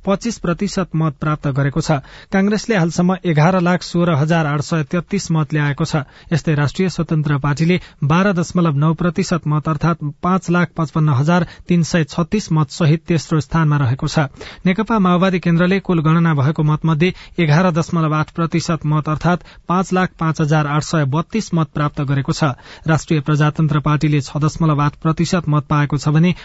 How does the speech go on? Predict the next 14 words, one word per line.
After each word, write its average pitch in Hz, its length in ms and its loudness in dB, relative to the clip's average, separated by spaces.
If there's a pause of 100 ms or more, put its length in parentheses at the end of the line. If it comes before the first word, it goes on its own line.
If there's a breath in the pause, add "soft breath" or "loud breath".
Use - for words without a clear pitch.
(140 loud breath)
अन्यले 170 340 4
जम्मा 151 260 4
पन्ध्र 170 380 2
दशमलव 165 420 0
एक 143 120 -2
प्रतिशत 160 540 -2
मत 139 140 0
पाएको 139 440 -2 (220 loud breath)
आयोगको 160 260 0
तथ्याङ्कमा 147 600 0
उल्लेख 135 320 2
छ। - 120 -2 (400 loud breath)
आयोगका 147 320 2
अनुसार 156 420 2